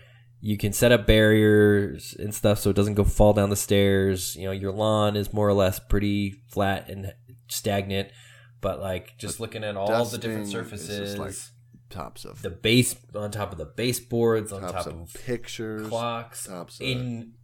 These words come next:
Speaker 1: inside win-, or, uh, ceiling fans,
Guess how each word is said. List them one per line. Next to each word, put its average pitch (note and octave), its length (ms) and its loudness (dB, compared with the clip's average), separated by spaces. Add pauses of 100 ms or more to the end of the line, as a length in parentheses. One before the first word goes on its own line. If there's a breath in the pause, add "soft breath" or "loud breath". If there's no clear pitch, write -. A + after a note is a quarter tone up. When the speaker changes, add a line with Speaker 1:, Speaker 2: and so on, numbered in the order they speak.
(600 soft breath)
Speaker 1:
inside G2+ 920 -4 (120)
win-, A#2+ 380 -4
or, G2 260 2
uh, E2+ 260 0 (440 soft breath)
ceiling F#3 400 4
fans, F3 460 4